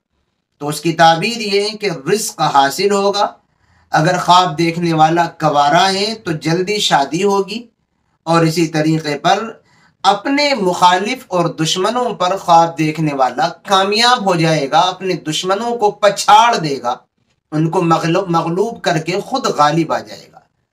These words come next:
दोस्तों, ये हमने आप हजरात की खिदमत में ख्वाब में हरन देखने से मुताल्लिक नौ ख्वाबों की मुख्तलिफ ताबीरें पेश की हैं।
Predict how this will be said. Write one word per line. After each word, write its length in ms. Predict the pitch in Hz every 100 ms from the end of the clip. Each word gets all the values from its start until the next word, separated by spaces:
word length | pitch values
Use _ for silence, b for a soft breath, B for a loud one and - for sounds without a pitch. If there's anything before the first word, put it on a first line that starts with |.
| _ _ _ _
दोस्तों, 380 | 180 226 - 277
ये 100 | 269
हमने 260 | 214 208 180
आप 160 | 160 160
हजरात 380 | 147 147 143 -
की 100 | 135
खिदमत 440 | 131 127 123 -
में 360 | 127 147 190 214
ख्वाब 640 | 202 - 165 180 214 214 202
में 140 | 202 170 -
हरन 280 | 175 254 262
देखने 420 | 220 196 180 170
से 160 | 156 135
मुताल्लिक 720 | 131 - 120 117 135 208 - _ _ _ _ _
नौ 360 | 147 160 240 254
ख्वाबों 420 | 208 185 170 175
की 160 | 160 151
मुख्तलिफ 460 | 135 - 139 127 127
ताबीरें 460 | 127 117 120 117 113
पेश 280 | 113 113 -
की 160 | 175
हैं। 180 | 170 180